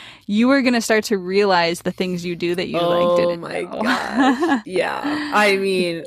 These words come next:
Speaker 2: I'm
Speaker 1: Yeah.
Speaker 2: trying to think of a few. I mean, I know I see 'em, but it's, it's just really funny. I mean, the obvious ones, like, she sticks her feet in our shoes.
Speaker 1: <laughs>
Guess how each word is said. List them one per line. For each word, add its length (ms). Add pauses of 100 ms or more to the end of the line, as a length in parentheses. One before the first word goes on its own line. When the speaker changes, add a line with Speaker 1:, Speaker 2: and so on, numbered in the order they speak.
Speaker 2:
I'm 180
Speaker 1:
Yeah. 60
Speaker 2:
trying 160
to 60
think 180
of 300 (280)
a 120
few. 640
I 100
mean, 160
I 120
know 260
I 140
see 280
'em, 340 (160)
but 460
it's, 380
it's 220
just 300
really 380
funny. 260
I 40
mean, 140
the 100
obvious 420
ones, 240
like, 160
she 140
sticks 300
her 100
feet 240
in 80
our 120
shoes. 840
Speaker 1:
<laughs> 60